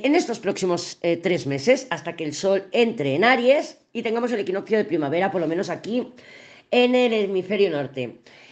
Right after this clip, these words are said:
Em, claro, el Sol al entrar en Capricornio, que es el solsticio, eh, genera como, bueno, se abre una ventana temporal de tres meses,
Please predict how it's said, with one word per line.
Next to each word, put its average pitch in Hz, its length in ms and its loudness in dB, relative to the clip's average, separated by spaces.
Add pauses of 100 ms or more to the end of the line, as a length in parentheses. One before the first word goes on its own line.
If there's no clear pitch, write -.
(120)
Em, 240 600 2 (100)
claro, 294 440 2
el 226 260 0
Sol 302 380 4
al 240 120 2
entrar 214 280 0
en 262 80 2
Capricornio, 240 680 -2
que 175 240 -2
es 180 120 -6
el 185 120 -2
solsticio, 233 840 0 (600)
eh, 202 220 0
genera 220 600 4 (340)
como, 202 360 -2
bueno, 190 260 -2
se 185 140 2
abre 220 260 6
una 180 240 2
ventana 196 800 0 (200)
temporal 269 600 4
de 190 120 0
tres 196 300 -4
meses, 143 480 -10